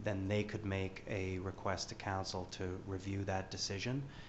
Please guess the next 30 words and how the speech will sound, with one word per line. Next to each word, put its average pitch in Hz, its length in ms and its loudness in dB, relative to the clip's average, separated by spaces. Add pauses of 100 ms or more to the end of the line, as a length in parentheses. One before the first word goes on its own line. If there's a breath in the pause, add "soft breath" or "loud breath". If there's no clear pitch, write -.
(120 loud breath)
and, 95 400 0
and 92 460 0
under 107 200 4
the 101 120 2
regulations, 95 640 2
council 95 380 0
would 92 140 0
be 95 120 0
required 90 480 0
to 92 80 -2
appoint 95 400 -2
an 90 80 0
adjudicator. 95 720 0 (640 loud breath)
Now, 101 320 2 (240)
under 110 260 6
the 101 300 0 (360)
access 104 480 2
to 117 100 2
information 101 840 2 (520 loud breath)
piece, 98 520 0
when 95 160 0
someone 101 320 2
requests 98 500 2
a 98 60 2
record 98 520 2 (400 loud breath)
of - 160 0
the 107 60 2
municipality, 95 680 4
for 95 240 0
example, 92 560 2